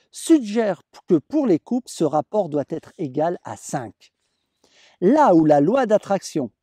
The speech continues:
nous invite à visualiser notre partenaire idéal et à nous répéter des formulations positives pour l'amener jusqu'à nous, la psychologie positive nous rappelle que l'essentiel dans la vie à deux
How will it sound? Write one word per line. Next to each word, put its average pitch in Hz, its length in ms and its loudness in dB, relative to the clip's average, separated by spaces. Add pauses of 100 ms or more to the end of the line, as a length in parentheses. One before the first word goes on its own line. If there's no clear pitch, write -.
nous 143 320 -2
invite 175 380 -2 (100)
à 123 140 -6
visualiser 233 720 -2
notre 143 260 -6
partenaire 139 640 -6 (180)
idéal 165 540 -2 (340)
et 180 120 4
à 160 60 4
nous 165 180 2
répéter 220 540 0
des 139 140 -4
formulations 185 760 -4
positives 202 580 -6 (340)
pour 135 200 -4
l'amener 220 560 0
jusqu'à 156 420 -4
nous, 123 180 -10 (300)
la 143 140 -4
psychologie 226 760 0
positive 165 680 -4 (280)
nous 175 160 2
rappelle 190 480 -2
que - 140 -8
l'essentiel 160 760 -2
dans 120 140 -6
la 113 140 -6
vie 180 220 0
à 127 80 0
deux 123 240 -4